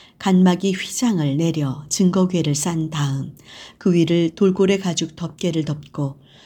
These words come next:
또 그 위에다가 자줏빛 천을 펴고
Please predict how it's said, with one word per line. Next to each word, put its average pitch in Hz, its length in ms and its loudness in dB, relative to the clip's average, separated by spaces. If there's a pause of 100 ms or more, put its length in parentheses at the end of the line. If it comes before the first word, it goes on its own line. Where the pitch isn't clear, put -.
(180)
또 170 160 2
그 185 180 0
위에다가 156 840 2
자줏빛 180 640 -4
천을 190 440 0
펴고 151 540 -4